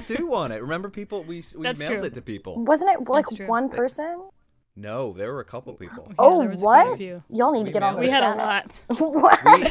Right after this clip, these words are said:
Speaker 1: we, we had a friend. You gotta keep up. You gotta keep up with the, the canon of this show. There's a lot
Speaker 3: I
Speaker 1: going
Speaker 3: d-,
Speaker 1: on.
Speaker 3: I do. Excuse you. I do. I, I guess I remember a couple
Speaker 1: <laughs>
Speaker 3: episodes where you did mention it, so.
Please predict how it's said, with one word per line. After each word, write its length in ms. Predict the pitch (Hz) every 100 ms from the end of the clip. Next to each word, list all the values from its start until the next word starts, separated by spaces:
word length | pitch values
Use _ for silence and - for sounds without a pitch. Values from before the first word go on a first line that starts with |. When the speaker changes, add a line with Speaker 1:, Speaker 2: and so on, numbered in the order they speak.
| -
Speaker 1:
we, 240 | 185 196 - 440 135 _
we 180 | 131 156
had 160 | 180 160
a 60 |
friend. 400 | - 151 143 139
You 100 | 147
gotta 220 | 214 285 165
keep 300 | - 180 254
up. 200 | 302 -
You 100 | 160
gotta 200 | 220 196
keep 320 | - 196 190
up 180 | 240 247
with 200 | 156 143
the, 300 | 143 135 127
the 80 | 139
canon 400 | 135 165 220 151
of 100 | 104
this 140 | 107 -
show. 260 | - 87 - _ _ _ _ _ -
There's 140 | 160
a 80 | 165
lot 220 | 165 156
Speaker 3:
I 160 | 214 262
Speaker 1:
going 80 |
Speaker 3:
d-, 60 | 247
Speaker 1:
on. 80 | 247
Speaker 3:
I 180 | 294 339
do. 500 | 247 415 605 427 262
Excuse 680 | 254 - - 254 330 370 277
you. 420 | 262 285 370 508 -
I 140 | 294
do. 180 | 285 339 -
I, 240 | 285 254
I 100 | 277
guess 200 | 311 311
I 20 |
remember 240 | 311 294 240
a 60 |
couple 280 | - - 330
Speaker 1:
<laughs> 80 | 214
Speaker 3:
episodes 380 | 226 226 202 208
where 100 | 220
you 60 | 220
did 140 | 226
mention 320 | 196 196 -
it, 180 | 127 -
so. 300 | - 143 127